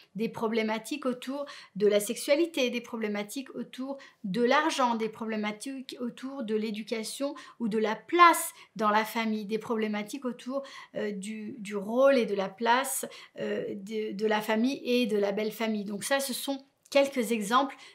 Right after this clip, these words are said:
de thématiques qu'on va traiter de façon très concrète pour pouvoir... Euh,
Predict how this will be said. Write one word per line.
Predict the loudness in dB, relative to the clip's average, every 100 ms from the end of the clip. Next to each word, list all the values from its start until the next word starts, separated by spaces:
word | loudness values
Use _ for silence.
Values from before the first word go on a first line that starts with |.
| -2
de | 0
thématiques | 2 2 2 2 -4 -8
qu'on | -6
va | -4
traiter | -6 -8 -6 -4 -4
de |
façon | -6 -6 -4 -6 -8 _
très | -2 0 2
concrète | 0 0 0 0 -2 -12 _ _
pour | -8 -6
pouvoir... | -4 2 2 2 -2 -4 -4
Euh, | -2 -2